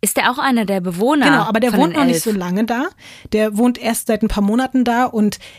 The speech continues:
Speaker 2: der ist halt immer für sich und der ist jetzt nicht so ein Typ, der da wie alle anderen da in dem Pub rumhängt oder immer bei Fran's Teehouse irgendwie zu sehen ist, sondern der macht halt die ganze Zeit so im Hintergrund sein Ding. Und deswegen haben halt auch Richard und Barry gesagt, wir haben den so selten gesehen,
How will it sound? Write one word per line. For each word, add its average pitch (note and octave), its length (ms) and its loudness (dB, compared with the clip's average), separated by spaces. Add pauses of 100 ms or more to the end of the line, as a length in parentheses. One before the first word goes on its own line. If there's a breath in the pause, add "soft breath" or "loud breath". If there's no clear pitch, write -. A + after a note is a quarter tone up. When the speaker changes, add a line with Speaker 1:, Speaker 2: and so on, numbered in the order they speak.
(120)
Speaker 2:
der G#3 240 2
ist - 100 -6
halt A#3 140 0
immer A#3 160 4
für G#3+ 160 0
sich A3+ 240 2
und G#3+ 100 2
der G3+ 60 0
ist - 140 -6
jetzt G#3+ 140 -2
nicht A3 120 2
so A3+ 80 2
ein G#3 60 0
Typ, - 260 0
der G3+ 140 4
da G#3 260 0
wie G#3+ 240 0
alle G3+ 240 -2
anderen G#3 220 2
da G#3 80 0
in - 60 -4
dem G3 120 0
Pub - 300 -4
rumhängt G3 400 0
oder G#3 180 -2
immer G#3 160 0
bei G3 220 0
Fran's G#3 400 0
Teehouse A3 340 2
irgendwie G#3 260 0
zu - 140 -4
sehen G#3+ 220 4
ist, A3 100 -2
sondern G#3+ 240 2
der G#3+ 140 0
macht A#3+ 240 -2
halt A3+ 160 -2
die - 20 -6
ganze A#3+ 240 0
Zeit G#3+ 80 -4
so A3 60 0
im G#3+ 40 4
Hintergrund G#3 360 0
sein F#3+ 180 0
Ding. C4+ 160 2 (380 loud breath)
Und A#3 100 4
deswegen A3+ 460 4 (260 soft breath)
haben A3+ 220 6
halt A3 320 -2
auch G#3 340 0 (160)
Richard G#3+ 480 2
und G3 180 0
Barry G#3+ 240 4
gesagt, G3 460 -2
wir F#3 100 -2
haben G3 140 4
den F#3+ 160 2
so E3+ 260 2
selten G#3+ 320 4
gesehen, G#3 380 4